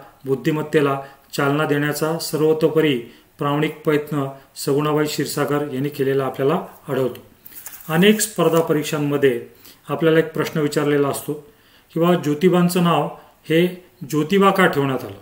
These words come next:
इतर कोणते नाव का त्यांना देण्यात आलेलं नाही?" तर याच्यामागची आख्यायिका अशी आहे मित्रांनो, की प्रत्येक गावाचं एक ग्रामदैवत असतं आणि ज्योतिबा हे नवसाचे लेकरू होते.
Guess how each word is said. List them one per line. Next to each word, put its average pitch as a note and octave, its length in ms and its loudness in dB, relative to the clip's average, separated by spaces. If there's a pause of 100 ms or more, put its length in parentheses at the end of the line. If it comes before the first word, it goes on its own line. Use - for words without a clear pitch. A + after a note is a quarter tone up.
(520)
इतर D#3+ 260 2
कोणते F3+ 340 2
नाव F3 220 2
का F3 140 0
त्यांना E3 320 -2 (120)
देण्यात D3 300 0
आलेलं C#3 300 0
नाही?" A2+ 160 -6 (800)
तर F3+ 120 4
याच्यामागची F3 640 4 (120)
आख्यायिका E3+ 520 2
अशी D#3+ 220 0
आहे E3 80 0
मित्रांनो, C3+ 360 -2 (560)
की F3 100 -2
प्रत्येक F3 680 0
गावाचं D#3+ 500 0
एक E3+ 160 0 (320)
ग्रामदैवत C#3+ 760 2
असतं - 260 -8 (800)
आणि E3+ 200 4
ज्योतिबा D3 600 2 (380)
हे E3 80 2
नवसाचे D#3 640 0
लेकरू C#3+ 280 2
होते. - 340 -6